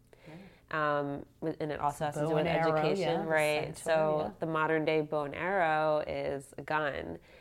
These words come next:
Speaker 2: and how this is a
Speaker 1: Wow.
Speaker 2: generation that has been, you know, raised to be fearful of going to school because they could be shot dead. And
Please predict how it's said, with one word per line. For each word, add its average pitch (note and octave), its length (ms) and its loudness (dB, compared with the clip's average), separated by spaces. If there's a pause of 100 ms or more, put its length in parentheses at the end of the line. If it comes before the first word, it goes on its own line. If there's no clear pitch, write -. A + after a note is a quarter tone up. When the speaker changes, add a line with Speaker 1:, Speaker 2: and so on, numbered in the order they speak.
(160)
Speaker 2:
and D3+ 100 -4
how D3+ 200 4
this D3 200 -2
is D#3+ 100 0
a D#3+ 60 4
Speaker 1:
Wow. D3 60 -2
Speaker 2:
generation D3 760 -2
that C#3+ 400 -2
has C#3+ 340 -6
been, C#3 420 -4 (420)
you E3 80 -4
know, D3+ 140 2
raised D3+ 460 2
to D#3 100 -2 (180)
be D3 200 0
fearful D3 760 -2
of C#3+ 280 -2
going D3 340 0
to C#3+ 140 -8
school D#3 600 2
because C#3+ 380 -6
they D3 140 -6
could C#3+ 240 -6 (280)
be D3+ 100 -4
shot D3 380 -4
dead. E3+ 520 2
And D3+ 360 -2